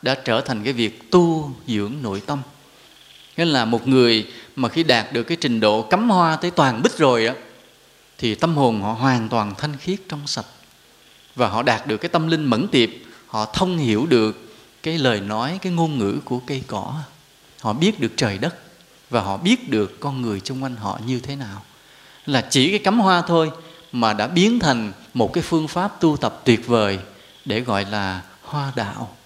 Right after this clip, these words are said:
Là đây cũng là một bí quyết. Chúng ta cứ nghĩ là cắm cho đẹp thì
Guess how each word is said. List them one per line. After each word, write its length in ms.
Là 340
đây 280
cũng 140
là 100
một 140
bí 140
quyết. 560
Chúng 160
ta 140
cứ 160
nghĩ 180
là 140
cắm 260
cho 100
đẹp 500
thì 80